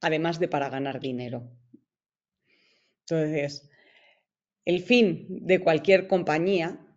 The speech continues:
es la sostenibilidad económica o financiera, porque si no, no hay compañía. Pero además, las compañías hoy en día buscan generar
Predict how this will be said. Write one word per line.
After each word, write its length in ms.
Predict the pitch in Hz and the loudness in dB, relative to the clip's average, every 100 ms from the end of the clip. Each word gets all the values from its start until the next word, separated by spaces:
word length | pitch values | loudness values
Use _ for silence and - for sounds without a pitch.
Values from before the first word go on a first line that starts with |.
| _ _ | _ _
es 140 | 160 | -4
la 140 | 160 170 | -2 -2
sostenibilidad 1160 | 175 165 - 165 156 151 151 151 165 - - _ | 0 -4 0 0 2 2 2 2 0 -2 -8 _
económica 960 | 165 156 147 165 190 156 160 185 - _ | -8 -4 -2 0 0 0 -4 -6 -12 _
o 120 | - | -6
financiera, 720 | 151 160 147 147 180 185 143 | -4 -2 -2 0 4 4 4
porque 200 | 143 139 | -4 -8
si 140 | 156 180 | -2 0
no, 140 | 165 | 0
no 80 | 175 | 0
hay 80 | 165 | -2
compañía. 580 | 147 135 143 185 170 104 - _ _ - _ _ _ _ | -4 -4 -2 -2 -2 -6 -16 _ _ -20 _ _ _ _
Pero 140 | 196 214 | 2 6
además, 580 | 233 247 254 262 - _ _ _ _ _ _ _ _ _ _ - | 6 4 0 -4 -12 _ _ _ _ _ _ _ _ _ _ -6
las 200 | 180 175 | -6 -4
compañías 520 | 175 165 170 180 190 | -2 0 0 -2 -2
hoy 140 | 202 | 0
en 120 | 190 190 | 2 2
día 420 | 196 196 208 - | 0 0 -4 -12
buscan 1080 | - 151 160 226 226 - 180 226 247 - _ | -18 -10 4 4 4 -2 -4 -4 -10 -16 _
generar 720 | _ - 170 160 170 170 165 | _ -4 -2 0 2 0 -2